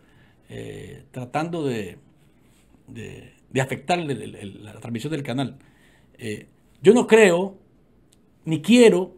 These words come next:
que sean las cañas huecas, doña Edith, que las que decidan el presente y el futuro del país. Pero de que pueden incidir para que Ortega cambie de rumbo,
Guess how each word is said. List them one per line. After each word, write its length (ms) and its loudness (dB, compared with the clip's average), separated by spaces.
que 120 0
sean 320 0
las 140 -2
cañas 280 -4
huecas, 300 -2
doña 240 -2
Edith, 160 -2
que 80 -8
las 160 -10
que 100 -10
decidan 760 -6
el 140 -10
presente 420 -6
y 60 -6
el 80 -12
futuro 320 -12
del 120 -10
país. 360 -10
Pero 240 4
de 100 0
que 80 -4
pueden 360 6
incidir 760 4
para 280 -6
que 120 -6
Ortega 720 2
cambie 300 -6
de 140 2
rumbo, 640 4